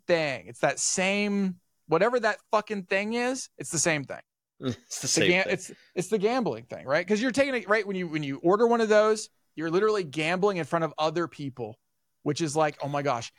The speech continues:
Speaker 1: if he pulls the rare fucking holo Gen one Charizard, I'm gonna lose my shit.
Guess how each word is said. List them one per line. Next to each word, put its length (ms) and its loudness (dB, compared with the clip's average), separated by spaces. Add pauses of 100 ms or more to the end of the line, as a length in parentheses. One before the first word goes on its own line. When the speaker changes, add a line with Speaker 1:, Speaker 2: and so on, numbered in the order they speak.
(140)
Speaker 1:
if 160 -2
he 180 0
pulls 440 0
the 100 0
rare 440 0
fucking 400 -2
holo 520 0 (160)
Gen 300 0
one 200 -2
Charizard, 800 0 (340)
I'm 140 -2
gonna 160 -2
lose 340 0
my 200 2
shit. 500 -2